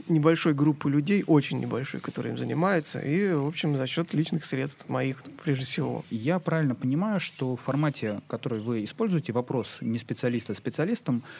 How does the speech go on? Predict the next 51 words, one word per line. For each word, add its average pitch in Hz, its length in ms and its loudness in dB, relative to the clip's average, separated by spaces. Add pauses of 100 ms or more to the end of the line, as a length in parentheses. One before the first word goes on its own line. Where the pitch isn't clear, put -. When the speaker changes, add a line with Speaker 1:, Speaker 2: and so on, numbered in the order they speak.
(120)
Speaker 2:
очень 160 260 0
часто 165 340 -2
вы 139 120 0
сталкиваетесь 139 540 -4
с - 60 -6
какими-то 120 800 -2
предрассудками, 117 640 -2
мифами 123 520 0
и 104 160 -10
прочим, - 380 -4
и - 20 -4
прочим, - 300 -2
и 185 40 6
Speaker 1:
Конечно. - 0 -
Speaker 2:
прочим. 110 460 0 (460)
А 104 180 -4
с-, - 220 -8
на 117 180 0
них 143 220 0
вы 117 100 -4 (640)
тоже 185 220 0
даёте 123 300 -2
развёрнутый 107 440 -6
комментарий, 107 400 -4
тоже 160 240 -2
отвечаете? 101 560 -6 (400)
Speaker 1:
Ну, 202 320 4
мы, 185 320 2
Speaker 2:
Или 135 160 4
не 190 100 8
на 190 80 4
Speaker 1:
вообще, 233 140 8
на-, 220 140 6
Speaker 2:
всех? - 20 -2
Speaker 1:
наша, 214 320 6
на-, 185 240 2
вообще, 180 460 4
я 202 120 4
считаю, 190 320 2
что 196 140 0
надо 185 180 4
отвечать 185 420 4
на 180 80 4
любой 202 500 8
вопрос, 180 440 2
если 160 180 2
он 156 120 6
задан 170 300 4
в 143 40 6
уважительной 147 540 4
форме. - 500 0